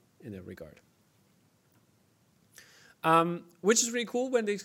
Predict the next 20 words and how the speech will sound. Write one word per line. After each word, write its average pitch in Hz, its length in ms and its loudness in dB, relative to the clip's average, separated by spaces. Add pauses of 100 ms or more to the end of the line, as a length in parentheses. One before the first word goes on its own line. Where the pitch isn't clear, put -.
when 175 140 -2
they 180 80 -2
finally 196 380 -6
got 175 240 -2
going, 175 260 0
'cause 143 260 -8
we 147 300 -8
see, 147 500 -6
um, 135 760 -4
something 135 440 -6
very 131 360 -4
Star 120 260 -6
Warsy, 143 640 -8
uh, 131 320 -8
in 131 140 -12
terms 127 280 -6
of 120 160 -4 (180)
stars 127 600 0
and 110 300 -14
war. 131 440 4